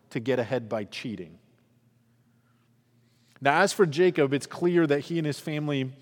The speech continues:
are now in danger because this situation has escalated. The jealousy of Laban and his sons has grown to the point where things are gonna get intense if he doesn't get away.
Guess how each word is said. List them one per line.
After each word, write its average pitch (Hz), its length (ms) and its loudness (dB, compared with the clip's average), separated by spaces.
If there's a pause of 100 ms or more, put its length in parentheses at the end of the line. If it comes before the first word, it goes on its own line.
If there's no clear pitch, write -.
(440)
are 135 120 0
now 143 340 4
in 143 300 -4
danger 147 580 0
because 113 460 -4
this 123 340 -4
situation 139 640 -2
has 110 220 -8 (100)
escalated. 113 800 -2 (540)
The 131 100 -2
jealousy 147 600 2
of 127 140 -2
Laban 139 440 0
and 127 160 -4
his 123 160 -8
sons 135 360 -4
has 123 140 -2
grown 139 320 0
to 131 80 -4
the 120 80 -2
point 143 320 -8
where 120 380 0 (320)
things 160 260 0
are 143 140 4
gonna 139 200 0
get 139 600 0
intense 135 640 -4
if 120 140 -8
he 143 100 -8
doesn't 127 280 -4
get 113 120 -2
away. 107 440 -2